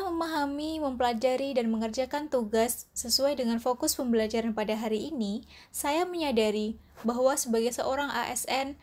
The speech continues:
kami harus selalu mengikuti perkembangan dan perubahan-perubahan lingkungan strategis, yang mana hal tersebut pastinya akan berpengaruh pada instansi tempat saya bekerja karena hubungan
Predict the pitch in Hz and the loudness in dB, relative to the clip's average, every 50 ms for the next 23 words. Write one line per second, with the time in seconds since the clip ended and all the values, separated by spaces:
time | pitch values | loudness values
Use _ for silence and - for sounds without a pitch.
0 | - _ _ - 277 285 294 320 349 330 320 320 302 285 - - 294 285 285 285 | -20 _ _ -2 0 0 0 0 -2 -2 -2 -2 -2 -2 -2 -2 0 0 0 0
1 | 294 320 311 302 285 269 240 - 254 247 - 285 - 262 247 - - 226 220 214 | 0 0 -2 -2 -4 -4 -4 -4 -2 -2 -2 -2 -2 -4 -4 -2 0 0 2 2
2 | 214 220 240 269 277 247 233 220 214 - 208 196 202 214 214 233 240 247 240 - | 2 0 0 -2 -2 0 0 0 0 -2 -4 -2 -2 -2 -2 -2 -2 -4 -2 -4
3 | 233 214 208 214 214 226 233 233 233 220 214 214 208 208 220 233 233 - - 233 | -4 -2 -2 -4 -4 -2 0 0 0 0 0 -2 -2 -2 -2 -4 -4 -4 -4 -4
4 | 220 220 226 220 202 208 202 202 - - - - - - - - - - - - | -2 -2 -2 -2 0 0 0 0 -2 -6 -8 -14 -20 -20 -20 -20 -20 -20 -20 -20
5 | - - - - - 247 247 247 233 233 220 208 202 196 196 202 233 277 - _ | -20 -20 -16 -6 -2 0 2 4 4 4 4 2 0 -2 -2 -4 -4 -6 -8 _
6 | _ _ _ _ - - 269 254 262 262 294 285 - - 294 262 359 349 - 339 | _ _ _ _ -6 0 2 2 4 4 2 0 0 -2 -2 -2 -2 0 2 2
7 | 349 349 - 349 320 339 359 359 349 349 - 349 330 294 277 262 - 302 277 269 | 2 2 0 -2 -2 -2 -2 -2 -2 -2 -4 -2 0 0 -2 -2 -2 -4 -2 0
8 | 269 285 320 339 330 - 269 233 226 - - 247 254 240 - - 247 247 254 247 | 0 2 0 0 2 0 0 0 0 0 -2 -4 -6 -4 -4 -4 -4 -2 -2 -2
9 | - 214 - - 240 233 240 240 240 - 247 233 226 202 214 214 - 214 208 - | -2 -2 -2 -2 -4 -2 -2 -2 -2 -2 -2 -2 -2 -2 -2 -4 -4 -6 -6 -4
10 | - 226 220 240 302 - - - - - _ - 277 - - 302 320 339 320 294 | -2 -2 -2 -2 -4 -6 -12 -20 -20 -12 _ -2 -2 -2 0 -2 -4 -4 -4 -4
11 | 254 226 247 247 247 277 311 | -6 -6 -6 -6 -4 -4 -4